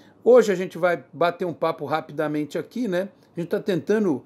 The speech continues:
eh, vai tentar, melhor dizendo, nos próximos programas, na semana que vem, por exemplo, trazer outras opiniões, né, pra rechear essa nossa conversa aqui.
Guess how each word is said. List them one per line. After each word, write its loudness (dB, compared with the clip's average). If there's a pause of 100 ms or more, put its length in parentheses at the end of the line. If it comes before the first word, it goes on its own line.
(260)
eh, -2
vai 0
tentar, -2
melhor 0
dizendo, -4
nos -2
próximos -2
programas, -2
na -4
semana -4
que -14
vem, -6
por -4
exemplo, -4
trazer 0
outras 2
opiniões, -4 (680)
né, 2
pra 0
rechear 0
essa -4
nossa -6
conversa -6
aqui. -10